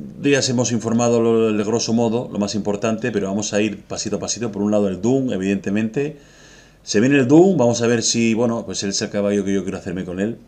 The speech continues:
a ver si hay manera. Lógicamente hay que trabajar bastante el tema de, de la fuerza, que es el aliento puro del bosque y la, de, la raíz de pezuña azul, que son, pues bueno, los ítems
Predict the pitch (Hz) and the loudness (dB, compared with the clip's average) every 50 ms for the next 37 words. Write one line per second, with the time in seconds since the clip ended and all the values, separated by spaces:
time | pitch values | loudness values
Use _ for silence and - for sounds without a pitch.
0 | _ - - 80 87 87 85 - 90 87 87 85 85 87 90 98 104 107 - - | _ -14 -10 -10 -8 -8 -8 -8 -8 -8 -8 -8 -8 -6 -4 -4 -4 -6 -8 -12
1 | - - 95 90 85 90 82 87 87 90 90 85 85 101 98 101 104 - - _ | -18 -14 -14 -14 -12 -10 -10 -10 -10 -10 -10 -8 -6 -4 -4 -4 -4 -8 -14 _
2 | _ _ _ _ _ _ _ _ _ _ _ _ _ _ _ _ _ _ _ _ | _ _ _ _ _ _ _ _ _ _ _ _ _ _ _ _ _ _ _ _
3 | _ _ - - - - 110 87 92 95 92 87 98 95 92 95 92 - 101 98 | _ _ -10 -10 -4 -4 -4 -2 -2 -6 -6 -6 -6 -6 -4 -4 -6 -6 -6 -6
4 | 98 - 101 95 92 95 92 92 87 87 87 85 85 82 85 82 82 - 107 95 | -4 -4 -4 -6 -6 -6 -8 -6 -6 -6 -6 -6 -6 -8 -8 -10 -8 -8 -8 -6
5 | - 101 85 98 98 98 90 87 92 95 98 85 - 101 98 95 90 92 98 - | -6 -6 -6 -6 -6 -6 -6 -6 -6 -6 -6 -6 -4 -4 -4 -4 -4 -6 -8 -8
6 | - 98 101 101 - - - - - - - - - - 95 95 98 101 104 101 | -4 -4 -4 -4 -6 -10 -18 -20 -20 -20 -20 -18 -8 -4 2 4 4 4 4 4
7 | 98 92 95 101 98 98 98 98 95 - 87 92 92 92 90 92 92 90 92 95 | 0 -2 0 0 0 0 0 -2 -4 -6 -6 -4 -2 0 0 0 0 0 -2 -2
8 | 101 98 104 104 104 104 101 107 107 104 - 113 104 107 104 131 139 175 202 - | 0 2 2 4 4 4 2 2 -2 -2 -2 -2 0 0 0 2 2 2 2 -2
9 | - - - - - - - - - - 104 98 - - 110 120 127 131 127 - | -6 -14 -20 -20 -20 -20 -20 -18 -6 -6 -4 -2 0 2 2 2 2 0 -4 -8
10 | - - - - - - - - - - - - - - - - - - - - | -14 -20 -20 -20 -20 -20 -20 -20 -20 -20 -20 -20 -20 -20 -20 -20 -20 -20 -20 -20
11 | - - - 113 104 104 101 95 101 - - - - - - - - - - - | -10 -2 0 0 2 2 2 0 0 -6 -10 -16 -18 -18 -16 -16 -16 -16 -16 -16
12 | - - - - - 107 104 110 123 104 139 135 135 131 - | -18 -18 -4 0 2 4 4 4 4 4 4 4 4 2 0